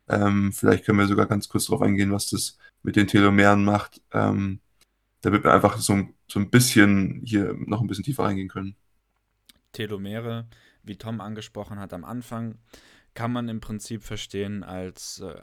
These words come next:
Speaker 2: ein Schreibschutz, ein Kopierschutz, ein Sicherheitsmechanismus. Wenn sich die Zelle teilt, dann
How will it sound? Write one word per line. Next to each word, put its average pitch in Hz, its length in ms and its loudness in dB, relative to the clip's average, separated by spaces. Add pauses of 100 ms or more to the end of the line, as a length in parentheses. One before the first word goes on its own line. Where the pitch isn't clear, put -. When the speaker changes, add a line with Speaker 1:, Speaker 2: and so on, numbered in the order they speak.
Speaker 2:
ein 98 140 -16
Schreibschutz, - 760 -8
ein 95 220 -14
Kopierschutz, 143 840 -6 (400)
ein 98 500 -10 (420)
Sicherheitsmechanismus. 92 1300 -12 (760)
Wenn 117 220 -4
sich 127 320 -14
die 110 400 -10
Zelle 139 380 -8
teilt, 123 600 -8
dann 110 380 -8